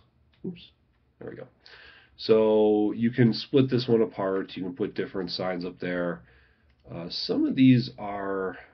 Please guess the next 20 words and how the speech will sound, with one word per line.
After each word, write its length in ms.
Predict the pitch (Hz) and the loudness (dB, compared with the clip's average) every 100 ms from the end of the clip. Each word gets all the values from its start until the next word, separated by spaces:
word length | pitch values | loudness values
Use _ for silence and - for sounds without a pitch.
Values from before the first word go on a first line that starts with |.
| _ _ _ _ _ _ | _ _ _ _ _ _
what 120 | 214 | -20
is 100 | 131 | -18
wrong 180 | - 92 | -14 -12
with 120 | 85 | -12
my 160 | - 82 - _ _ _ _ _ - | -12 -14 -16 _ _ _ _ _ -12
thing 180 | - - | -12 -12
here? 180 | - _ _ - - - - - _ _ _ _ _ _ _ _ _ - - - - - _ _ _ _ _ _ _ - _ _ _ _ _ _ _ _ _ _ | -18 _ _ -20 -20 -20 -20 -20 _ _ _ _ _ _ _ _ _ -20 -20 -20 -20 -20 _ _ _ _ _ _ _ -20 _ _ _ _ _ _ _ _ _ _
Some 240 | - - 160 | -14 -2 4
of 80 | |
these 160 | 143 113 | 6 6
I 80 | 107 | 4
thought 320 | 107 104 92 | 4 0 0
were, 400 | 95 92 87 87 | -4 -4 -4 -6
um, 540 | 87 85 82 82 85 - _ _ _ _ _ _ _ _ _ _ _ _ _ _ _ _ _ _ _ _ _ _ _ _ _ _ _ _ - | -6 -8 -10 -14 -16 -20 _ _ _ _ _ _ _ _ _ _ _ _ _ _ _ _ _ _ _ _ _ _ _ _ _ _ _ _ -6
I 40 | |
thought 140 | - | -6
some 220 | 127 120 107 | 0 0 0
of 80 | 95 | -2
those 240 | 92 87 | -6 -8
were, 480 | 87 90 85 82 | -8 -8 -8 -10